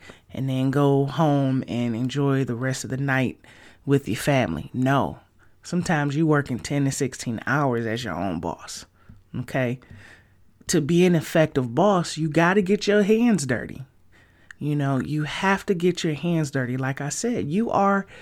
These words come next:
your first employee. So you gotta get your hands dirty. You're the one that's actually doing the work. Sometimes you're the one mowing the lawn, <laughs> taking the trash out, cleaning the toilets of your own establish-, establishment until you're able to, to,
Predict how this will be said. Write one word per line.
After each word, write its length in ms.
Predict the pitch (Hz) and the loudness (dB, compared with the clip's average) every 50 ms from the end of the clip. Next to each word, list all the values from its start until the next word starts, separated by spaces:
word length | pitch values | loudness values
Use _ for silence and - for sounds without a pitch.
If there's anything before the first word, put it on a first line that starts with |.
| - - _ _ | -20 -20 _ _
your 360 | - 135 165 196 214 214 208 | 0 2 4 6 6 6 4
first 480 | 208 - - 196 196 190 185 - - - | 2 0 2 4 4 4 2 0 -4 -4
employee. 960 | - 180 185 170 147 - - 170 165 170 165 151 139 170 220 208 135 87 - - - _ _ _ _ _ - - - - - | 0 2 2 2 0 -2 -2 0 2 4 4 2 2 2 2 2 2 0 -4 -8 -14 _ _ _ _ _ -20 -20 -20 -20 -18
So 140 | - - - | -4 2 4
you 160 | 180 185 190 | 4 6 6
gotta 280 | 170 175 180 180 185 190 | 6 6 6 8 8 6
get 260 | 185 196 202 196 - | 6 6 4 4 4
your 80 | 185 170 | 0 0
hands 400 | 156 175 180 175 175 175 170 165 | 2 2 2 4 4 4 2 2
dirty. 240 | 165 170 170 180 175 | 4 4 4 4 2
You're 260 | 151 156 165 180 190 | 2 2 2 2 2
the 100 | 185 196 | 2 2
one 260 | 190 190 185 180 175 | 2 2 4 4 4
that's 140 | 175 165 170 | 4 4 4
actually 340 | 160 160 156 - - 156 156 | 4 4 2 2 0 -2 0
doing 260 | 151 160 156 156 156 | 2 2 2 4 4
the 80 | 151 | 4
work. 240 | 147 147 147 143 139 | 4 2 2 2 0
Sometimes 540 | - - 165 165 - - 185 165 151 143 135 | -2 -4 -6 -4 -2 -2 0 0 0 0 0
you're 120 | 143 160 | 0 0
the 100 | 175 175 | 2 2
one 220 | 175 175 170 160 147 | 2 2 2 2 4
mowing 300 | 139 156 160 160 156 156 | 4 4 4 4 4 4
the 80 | 156 | 4
lawn, 520 | 151 147 151 151 151 151 147 147 143 147 - - - - - - - - - 165 - - | 2 4 4 4 4 2 2 0 -2 -4 -6 -10 -16 -20 -20 -20 -6 -2 0 2 2 2
<laughs> 540 | - - 196 147 - - - - - - | 0 0 -2 -2 -4 -8 -18 -20 -14 -2
taking 320 | - - 190 170 165 170 160 | 4 6 6 6 6 4 2
the 80 | 160 | 2
trash 460 | 160 - - 156 151 147 151 151 - 165 | 2 2 4 6 6 6 6 4 4 4
out, 300 | 160 156 151 147 143 - | 6 6 6 4 2 2
cleaning 360 | - 180 175 180 170 165 165 | 2 4 4 4 4 4 2
the 60 | 160 | 2
toilets 560 | 160 - 180 156 151 151 143 120 - - - - - - - - - | 2 4 4 6 6 6 6 4 2 -2 -10 -12 -12 -14 -14 -6 -2
of 180 | - 147 143 | 0 2 4
your 140 | 156 160 151 | 4 4 4
own 260 | 87 127 156 156 156 | 4 4 4 4 4
establish-, 640 | 151 143 - - 165 156 147 143 131 120 - - - - - | 2 2 2 4 4 6 6 6 4 2 -2 -6 -8 -8 -6
establishment 720 | 151 - - - 165 156 147 139 139 - - 143 123 - - | -6 -2 0 2 2 2 2 0 -2 -4 -2 -4 -4 -2 0
until 320 | 139 156 156 - - 180 | -2 -2 0 0 0 2
you're 260 | 160 160 147 156 156 135 135 - - - - - | 2 2 2 0 0 -2 -4 -12 -18 -20 -6 0
able 320 | - 139 147 151 143 151 143 | 2 4 4 4 2 0 0
to, 340 | 147 - - 156 139 127 123 | 0 0 2 2 4 2 2
to, 340 | - - - - 123 - | -2 -6 -6 -6 -6 -6